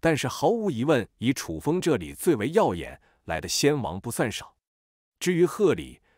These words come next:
那可真是堆积如山，全都是奇珍异宝、各种稀世孤品等，更有绝世经文，从那泛黄的纸张中自动显照出大道符文，一看就是镇世之物。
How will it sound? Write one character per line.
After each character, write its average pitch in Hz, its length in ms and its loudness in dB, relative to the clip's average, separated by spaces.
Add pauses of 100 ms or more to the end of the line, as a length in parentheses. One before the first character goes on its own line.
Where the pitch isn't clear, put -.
(160)
那 120 180 0
可 - 160 -8
真 190 320 2
是 - 160 -2
堆 117 240 0
积 110 140 -4
如 95 200 -6
山， 107 280 -2 (220)
全 131 280 -2
都 131 160 2
是 107 160 -4
奇 - 240 -4
珍 131 180 -2
异 110 120 -2
宝、 - 260 -14 (160)
各 220 220 4
种 92 180 -2
稀 160 220 -2
世 127 160 -4
孤 160 200 -2
品 127 300 -6
等， 139 180 -8 (220)
更 202 220 2
有 78 180 -4
绝 117 260 0
世 - 200 -2
经 131 240 -4
文， 92 200 -6 (260)
从 143 220 -4
那 160 140 2
泛 160 300 0
黄 120 240 -2
的 147 80 0
纸 71 260 -8
张 127 220 -4
中 156 200 0 (160)
自 208 220 -4
动 170 180 0
显 80 260 -4
照 101 180 -4
出 135 200 -4
大 127 240 -2
道 95 140 -4
符 117 300 -4
文， 95 200 -6 (340)
一 143 200 -2
看 180 300 -2
就 127 180 0
是 104 180 -6
镇 156 320 2
世 80 240 -8
之 82 180 -10
物。 80 180 -10